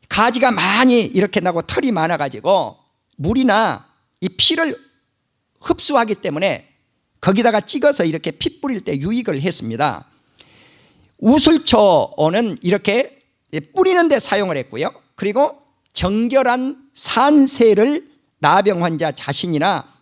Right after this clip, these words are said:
예수 그리스도를 상징하는 이 새를, 살아있는 새를 잡아가지고 그 피를 귓불이나 엄지손가락이나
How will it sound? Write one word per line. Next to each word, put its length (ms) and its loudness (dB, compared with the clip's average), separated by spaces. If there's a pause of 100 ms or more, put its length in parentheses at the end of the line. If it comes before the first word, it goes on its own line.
(160)
예수 400 0
그리스도를 920 -6
상징하는 800 -2 (340)
이 200 0
새를, 640 0 (580)
살아있는 600 2
새를 300 0
잡아가지고 840 -4 (400)
그 320 -6
피를 500 0 (840)
귓불이나 840 -2
엄지손가락이나 1120 -6